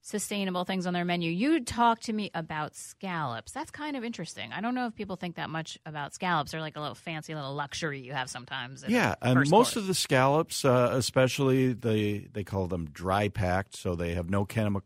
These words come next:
Speaker 2: chemicals added, uh, to them, the ones that, uh, help, help scallops retain moisture and look plumper, and then, uh,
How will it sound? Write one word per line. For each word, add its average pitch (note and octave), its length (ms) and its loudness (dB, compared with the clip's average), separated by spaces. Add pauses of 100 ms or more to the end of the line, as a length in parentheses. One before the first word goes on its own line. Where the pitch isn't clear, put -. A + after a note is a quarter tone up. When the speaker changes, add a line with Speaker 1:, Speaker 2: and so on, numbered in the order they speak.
(140)
Speaker 2:
chemicals F#2+ 500 2
added, F2 420 -2 (480)
uh, F#2 360 2 (100)
to G2 200 4
them, F#2+ 400 2 (120)
the F#2 140 -4
ones F2 320 -2
that, F2 280 -2
uh, F#2 140 0 (320)
help, F#2 380 -2 (340)
help G2+ 240 -2
scallops G2 560 -2
retain G2 400 -2
moisture G2 560 -2
and F#2 140 -4
look G2 240 -8
plumper, G2+ 560 0
and F2 180 -2
then, F2 260 -2
uh, E2+ 260 -4